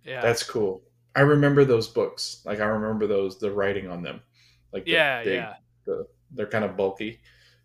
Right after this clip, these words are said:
Speaker 2: like, the lettering.
Speaker 1: Yeah,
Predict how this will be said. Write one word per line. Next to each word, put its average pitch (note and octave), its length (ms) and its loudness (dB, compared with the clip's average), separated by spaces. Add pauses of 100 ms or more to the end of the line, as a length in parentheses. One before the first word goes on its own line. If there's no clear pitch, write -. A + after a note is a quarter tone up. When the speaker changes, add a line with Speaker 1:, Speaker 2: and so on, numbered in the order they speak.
(140)
Speaker 2:
like, - 100 -20
the - 80 -12
lettering. G#2+ 380 -4 (1200)
Speaker 1:
Yeah, D3 280 0